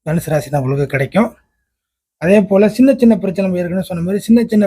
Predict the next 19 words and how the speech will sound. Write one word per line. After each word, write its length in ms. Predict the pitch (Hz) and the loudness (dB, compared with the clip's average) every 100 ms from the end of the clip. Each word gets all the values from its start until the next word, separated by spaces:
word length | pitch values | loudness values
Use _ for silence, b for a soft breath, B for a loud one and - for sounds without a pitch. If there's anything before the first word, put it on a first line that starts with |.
| 180 | 0
பிரச்சனைகள்லாம் 580 | 190 208 196 190 196 175 | -4 0 0 0 -2 0
வாழ்வாதாரத்துல 600 | 185 190 180 170 170 180 - b b b b - | 2 2 2 -2 -2 -4 -4 b b b b -14
குத்தல் 300 | 180 - 190 180 | -10 0 0 2
குடைச்சலா 340 | 185 180 185 180 | 0 2 2 2
இருந்துச்சுன்னா 380 | 170 165 160 208 - | 0 -2 0 -2 2
சின்ன 120 | 208 180 | 2 2
சின்ன 120 | 190 170 | 0 0
பிரச்சனைகள் 360 | 175 202 190 170 | -2 0 0 0
எல்லாமே 220 | 170 185 - | 0 -2 -2
சரியாகும். 500 | 160 165 147 180 302 - _ _ _ _ - | -2 0 0 -2 -4 -6 _ _ _ _ -6
அதே 160 | 185 226 196 | 2 2 4
போல 160 | 220 226 226 | 2 4 2
தொழில் 340 | 254 294 269 247 | 4 2 2 2
ரீதியாக 360 | 214 208 214 - | 4 2 2 -2
சில 160 | 196 165 | -4 -2
டெவலப்மெண்ட் 460 | 180 190 175 165 156 151 | 0 -2 -2 -6 -4 -6
கிடைக்கும் 320 | 151 151 147 | -8 -8 -4
தனுசு 220 | 160 160 156 | -4 -2 -2
ராசி 180 | 143 | -2